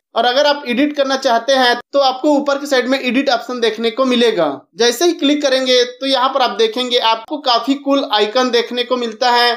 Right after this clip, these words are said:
पूरे के पूरे स्क्वेरिश डिजाइन में देखने को मिलता है, जिसे आप होल्ड करके ड्रैग करके रीअरेंज कर सकते हैं। आप अपने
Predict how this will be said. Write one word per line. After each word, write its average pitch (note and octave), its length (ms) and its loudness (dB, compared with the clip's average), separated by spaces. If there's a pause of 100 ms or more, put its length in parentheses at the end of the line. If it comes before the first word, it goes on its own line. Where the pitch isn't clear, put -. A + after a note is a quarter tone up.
(160)
पूरे C4 180 -2
के C#4+ 80 -8
पूरे C4+ 340 -2
स्क्वेरिश A#3 540 -2
डिजाइन A3 360 0
में A#3+ 120 -2
देखने G#3+ 320 -2
को A#3+ 120 -2
मिलता A3+ 380 0
है, E3+ 320 0 (200)
जिसे A#3+ 280 -2
आप C4 200 0 (100)
होल्ड B3+ 260 2
करके C4 340 -2
ड्रैग A3+ 340 0
करके A#3+ 400 2 (320)
रीअरेंज A#3+ 640 0
कर B3 200 0
सकते G#3 400 -2
हैं। D#3 260 -4 (300)
आप G#3 160 0
अपने B3 320 -2